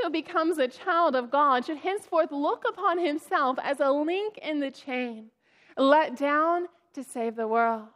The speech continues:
One with Christ in his plan of mercy, going forth with him to seek and save the lost. You know, I believe that each one of us is truly a link in the chain.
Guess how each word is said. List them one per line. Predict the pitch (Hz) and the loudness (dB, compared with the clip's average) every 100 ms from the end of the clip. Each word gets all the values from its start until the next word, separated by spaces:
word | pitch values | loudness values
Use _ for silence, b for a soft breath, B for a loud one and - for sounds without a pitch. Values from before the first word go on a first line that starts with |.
| _ _ _ _ _ _ | _ _ _ _ _ _
One | 247 262 294 339 | 0 4 4 4
with | 311 294 | 2 0
Christ | - 349 277 339 | 0 4 4 4
in | 320 | 0
his | 320 254 | 0 -2
plan | - 320 294 277 | -4 -2 2 0
of | 254 | 0
mercy, | 269 320 359 277 | 0 0 0 -2
going | 302 302 302 | 2 2 2
forth | - 349 349 330 | 0 2 2 0
with | 262 370 453 440 | -4 -2 -2 -2
him | 480 508 453 302 254 240 b b b - | -2 0 2 0 -4 -14 b b b -4
to | 294 | -4
seek | 277 - 359 349 370 359 _ _ _ | -4 -6 -2 0 0 -4 _ _ _
and | 233 220 220 | -8 -6 -8
save | - 294 254 254 254 262 _ _ _ | -8 -4 -2 -2 -4 -10 _ _ _
the | 226 220 214 | -12 -8 -8
lost. | 202 202 _ _ _ _ _ _ _ _ _ _ _ _ _ | -10 -18 _ _ _ _ _ _ _ _ _ _ _ _ _
You | 240 | -8
know, | 233 | -2
I | 220 277 | 0 2
believe | 254 226 254 277 226 233 _ _ _ - | 2 2 2 0 -2 -6 _ _ _ 0
that | 254 240 - | 2 2 0
each | 302 359 - | -2 -2 -2
one | 320 311 | -2 0
of | 285 262 | 0 0
us | 262 294 240 233 | 0 2 0 -2
is | 254 233 | -10 -10
truly | - - 381 359 277 254 247 | -16 -8 -2 0 0 0 -2
a | - 233 | 0 2
link | 240 262 320 359 392 - _ _ _ _ - | 2 2 0 -2 -4 -12 _ _ _ _ -8
in | 254 | -4
the | 240 | -4
chain. | 226 - 226 226 220 | -6 -10 -10 -10 -10